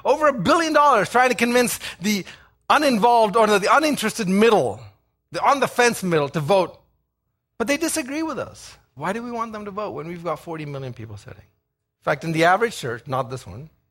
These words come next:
if you sit down in a pew, the three people next to you are probably not voting, are not interested, and they don't think they should be interested. So here's my promo here. In this book, I give you almost every argument I've given you today.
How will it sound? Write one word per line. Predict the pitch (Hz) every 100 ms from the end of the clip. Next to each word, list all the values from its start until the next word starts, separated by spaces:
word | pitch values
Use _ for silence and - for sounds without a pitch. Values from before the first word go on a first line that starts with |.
| _ _ _ _ _ _ _ _ 131
if | 120
you | 170
sit | 208
down | 202 190
in |
a | 180
pew, | - 120
the | 127 120
three | 160 170
people | 156 139
next | 135 -
to | 117
you | 110
are |
probably | 104 113 107
not | 104 107
voting, | 104 104
are | 98
not | 107
interested, | 113 - 104 110
and |
they | 107
don't | 123 127
think | - 240 240
they | - 131
should | - 131 110
be | 104
interested. | 95 101 - _ _ _ _ _ _ _ _ _ _ _ _ _ _ _ _ _ _ _ _ _ _ -
So |
here's | 190 262 226
my | 190
promo | - 180 160 123
here. | 107 107 131 131 _ _ _ _ _ -
In | 185
this | 214 151
book, | 135 127 - - _ _ _ _ _ _ _ _ _ _ _ _
I | 143
give | 127 143
you | 151
almost | 156 143 123
every | 135 151 165
argument | 147 131 120 104
I've | 107
given | 107 98
you | 87
today. | 101 90 104